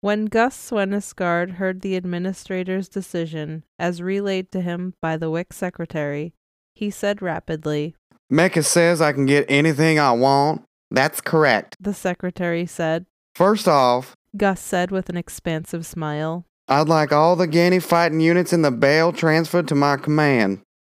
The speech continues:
Speaker 2: Then,"
Speaker 1: he pondered a moment dreamily,
Speaker 2: "I'd like to do a little reorganization in the governmental structure."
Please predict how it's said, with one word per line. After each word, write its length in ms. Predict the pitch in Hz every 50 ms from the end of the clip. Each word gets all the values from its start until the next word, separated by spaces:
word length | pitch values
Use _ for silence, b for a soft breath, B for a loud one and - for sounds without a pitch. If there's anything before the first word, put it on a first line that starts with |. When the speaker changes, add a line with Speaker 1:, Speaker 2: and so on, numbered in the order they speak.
| _ _ _ -
Speaker 2:
Then," 640 | 113 113 131 143 151 156 151 156 160 165 175 180 180 - _ _ _
Speaker 1:
he 100 | - 262
pondered 480 | - - 240 220 214 220 226 233 226
a 60 | 226 220
moment 460 | 214 208 208 208 208 214 214 196 _ _
dreamily, 640 | - - 185 180 175 170 165 156 151 156 156 165 - _ _ _ _ -
Speaker 2:
"I'd 140 | - 139 143
like 200 | 147 170 175 165 -
to 60 | 147
do 220 | 139 165 160 151
a 80 | 143 143
little 220 | 151 156 143 135
reorganization 1080 | 127 127 143 160 160 160 160 151 151 131 131 127 117 110 110 120 127 156 151 127 120 110
in 120 | 110 104
the 80 | 98 95
governmental 580 | 92 95 131 135 127 123 117 113 110 107 98
structure." 640 | - - - - 147 151 147 131 - - - 87 -